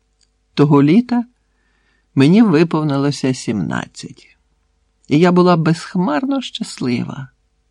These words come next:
Мій світ складався з мого батька та Ельзи, його коханки. Я хочу відразу пояснити ситуацію, щоб вона не здавалась двозначною.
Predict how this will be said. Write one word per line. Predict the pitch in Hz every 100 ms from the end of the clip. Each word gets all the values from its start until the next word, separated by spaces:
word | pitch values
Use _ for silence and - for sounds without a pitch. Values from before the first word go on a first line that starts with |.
| _ _ _ - - -
Мій | 160 160
світ | 160 180 175
складався | - 151 139 151 151 135
з | 135
мого | 135 139 123
батька | 117 151 175 - 135
та | - 143 - 139
Ельзи, | 120 117 117 - - - _ _ _
його | 113 123 127 117
коханки. | 113 - 135 - - 120 - - _ _ _ _ _ _ _ _ _ - -
Я | 139
хочу | 139 147 147
відразу | 147 147 110 113 120
пояснити | - 123 120 - 113 87 123
ситуацію, | - - 151 214 - 120
щоб | - 107
вона | 113 123 135 135 _ -
не | 131 131
здавалась | 135 123 123 123 117
двозначною. | 135 147 156 135 123 - - -